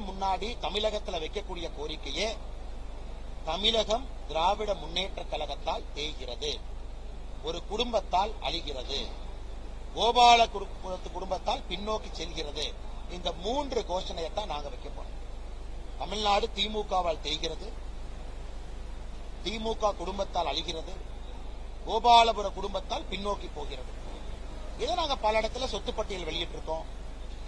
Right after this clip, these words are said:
டி எம் கே ஃபைல்ஸ் வெளியிட்டிருக்கோம், ஒரு ஒருத்தருடைய சொத்தை காட்டியிருக்கோம். இதுக்கு வரக்கூடிய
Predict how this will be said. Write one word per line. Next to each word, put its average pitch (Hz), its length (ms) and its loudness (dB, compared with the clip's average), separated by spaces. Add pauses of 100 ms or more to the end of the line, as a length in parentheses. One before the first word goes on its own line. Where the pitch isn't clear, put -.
டி 202 100 4 (100)
எம் 214 140 -4
கே 196 140 -2
ஃபைல்ஸ் - 340 0
வெளியிட்டிருக்கோம், 156 580 -4 (640)
ஒரு 202 160 2
ஒருத்தருடைய 202 380 2 (100)
சொத்தை 180 200 -2 (120)
காட்டியிருக்கோம். 151 580 0 (800)
இதுக்கு 196 260 -2
வரக்கூடிய 220 500 2